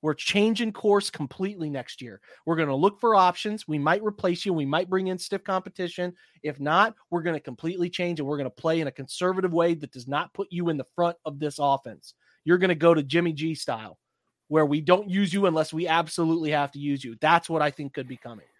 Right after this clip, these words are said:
So I think we're all just talking right now. We don't know the answer. Six games by six points or less they've lost, Steve. The quarterback play has been bad. They have had situations that they thought they could come into this year,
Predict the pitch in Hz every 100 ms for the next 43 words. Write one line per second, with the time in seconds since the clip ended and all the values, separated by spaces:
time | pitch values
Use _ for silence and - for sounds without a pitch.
0 | _ _ _ - 185 170 156 - _ _
1 | _ _ _ _ _ _ _ 196 208 202
2 | 175 180 196 180 - 175 151 147 123 113
3 | 113 101 113 175 208 208 190 170 143 147
4 | - 233 247 - 214 208 175 143 - 190
5 | - - 180 170 156 143 - 139 135 131
6 | 127 - - 127 123 - _ _ _ -
7 | - 190 202 202 185 - 185 165 143 143
8 | 131 131 131 127 - _ _ _ _ _
9 | _ _ _ _ _ 147 143 143 139 131
10 | 156 143 - 202 202 214 196 185 180 165
11 | 151 139 - 170 180 185 180 - 165 165
12 | 165 156 151 - 147 147 147